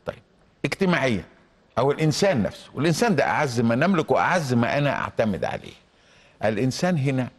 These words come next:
اللي أنا لازم أبص عليه اللي بيعاني. إحنا عندنا على ساحة الإنسان أولًا أوضاع خاصة بالأمية، وخصوصًا الأمية الدينية اللي بتفرز أغرب أنواع المفسرين من ذوي الهوى.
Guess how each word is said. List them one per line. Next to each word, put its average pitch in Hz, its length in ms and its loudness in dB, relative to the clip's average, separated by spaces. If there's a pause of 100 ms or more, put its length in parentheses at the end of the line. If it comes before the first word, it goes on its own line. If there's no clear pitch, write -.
(120)
اللي 90 340 -4
أنا 104 180 -2
لازم 98 280 -2
أبص 78 360 -8
عليه 87 400 -8
اللي 98 200 -4
بيعاني. 101 520 0 (520)
إحنا 123 260 -2
عندنا 90 380 -2
على 76 220 -4
ساحة - 400 -6
الإنسان 95 460 -4 (920)
أولًا 92 380 0 (500)
أوضاع 90 460 0 (220)
خاصة 87 420 -4
بالأمية، 92 600 0 (1040)
وخصوصًا 98 680 -2
الأمية 101 560 0
الدينية 101 680 0
اللي 90 200 -2
بتفرز 101 560 -4 (120)
أغرب 101 360 0 (100)
أنواع 98 300 2
المفسرين 98 720 -2
من 107 60 2
ذوي 95 320 0
الهوى. 123 360 0